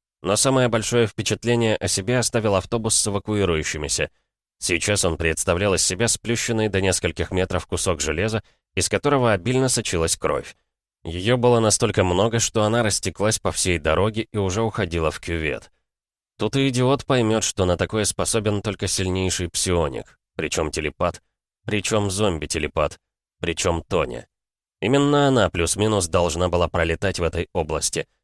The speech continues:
Не повезло людям. Вздохнув, я заткнул подальше чувство брезгливости и принялся растаскивать машины.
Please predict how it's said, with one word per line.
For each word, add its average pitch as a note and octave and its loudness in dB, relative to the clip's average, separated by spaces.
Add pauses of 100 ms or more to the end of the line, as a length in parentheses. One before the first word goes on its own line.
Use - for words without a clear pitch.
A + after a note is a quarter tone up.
(320)
Не F#2+ -2
повезло F#2+ 2
людям. B1 -8 (760)
Вздохнув, A2 0
я A#2+ 2
заткнул A#2 2
подальше A2+ 0
чувство G2 -2
брезгливости F#2 0
и E2+ 0
принялся E2 0
растаскивать E2+ -2
машины. E2+ -2